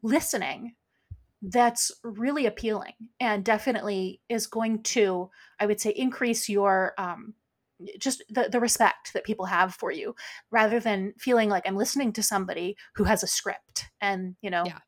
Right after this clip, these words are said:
Speaker 1: they just get wound up and, and go. <laughs>
Speaker 2: Yeah, exactly. I totally agree.
Speaker 1: And, and there's just a level of being able to pivot and to follow
Speaker 2: Mm-hmm.
Speaker 1: along with the conversation. Part of that is in the listening.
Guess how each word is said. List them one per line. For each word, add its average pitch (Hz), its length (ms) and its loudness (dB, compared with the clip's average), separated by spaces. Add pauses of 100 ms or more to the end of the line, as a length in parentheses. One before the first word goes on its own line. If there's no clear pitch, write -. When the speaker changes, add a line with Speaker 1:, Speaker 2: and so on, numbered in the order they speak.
Speaker 1:
they - 120 -12
just 208 160 -2
get 214 220 -2
wound 202 240 4
up 190 220 6
and, 175 260 -6 (480)
and 175 100 -6
go. - 240 -2 (100)
<laughs> - 40 -20 (460)
Speaker 2:
Yeah, 208 280 4
exactly. 180 720 -6
I 180 120 -10
totally 175 360 -12
agree. 226 380 -12 (360)
Speaker 1:
And, 226 220 -6
and 262 100 -4
there's 247 180 -4
just 277 180 -4
a 262 60 -4
level 226 440 0
of 190 380 -2 (800)
being 262 440 2
able 196 480 0
to - 160 -2
pivot 202 320 -4 (340)
and 240 200 0
to 214 100 -2
follow 185 300 2
Speaker 2:
Mm-hmm. 196 100 4
Speaker 1:
along 185 300 2
with 202 160 0
the 208 80 -4
conversation. 196 920 -2 (1200)
Part 269 260 8
of 339 120 0
that 226 200 2
is 214 120 0
in 214 100 0
the 196 100 2
listening. 180 560 -4